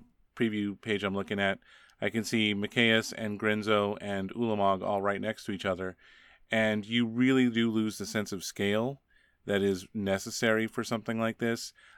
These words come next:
I have the same feeling about the Ur Dragon in profile. Like that, I'm not gonna upgrade my, uh, Secret Lair U-, Ur Dragon to a texture, to a,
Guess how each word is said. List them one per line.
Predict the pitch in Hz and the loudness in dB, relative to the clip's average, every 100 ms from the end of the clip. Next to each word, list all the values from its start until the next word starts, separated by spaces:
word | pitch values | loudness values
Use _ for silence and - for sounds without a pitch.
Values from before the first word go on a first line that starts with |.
| - | 0
I | 110 | 2
have | 107 | 2
the | |
same | 107 120 110 | 2 2 2
feeling | 117 110 110 | 2 2 2
about | 104 104 | 4 4
the | 98 - | 0 -4
Ur | 104 | -2
Dragon | 104 107 104 113 110 110 | 2 2 2 0 -2 -4
in | - 104 98 95 92 | -8 -6 -4 -4 -4
profile. | 110 107 123 123 139 160 - _ _ _ _ - | -2 0 4 4 2 -2 -10 _ _ _ _ -2
Like | 101 92 | -2 4
that, | 117 131 - - | 6 6 4 2
I'm | 123 | 4
not | 123 117 | 6 4
gonna | 113 | 2
upgrade | 110 - 113 104 95 | 0 2 2 2 2
my, | 104 101 98 98 95 92 - - | 4 4 4 2 -2 -6 -12 -8
uh, | 104 92 90 85 | -4 -4 -4 -8
Secret | - 117 110 104 | -8 -6 -4 -2
Lair | 104 101 98 87 _ _ - | 0 2 0 -6 _ _ -14
U-, | 110 - 107 | -14 -10 -4
Ur | 98 | -2
Dragon | 98 95 95 92 | 2 0 0 -6
to | - 98 92 95 | -6 -6 -6 -8
a | 101 95 | -8 -8
texture, | 87 107 - - 98 | -6 -8 -8 -6 -8
to | - 107 98 | -6 -4 0
a, | 92 92 | 0 0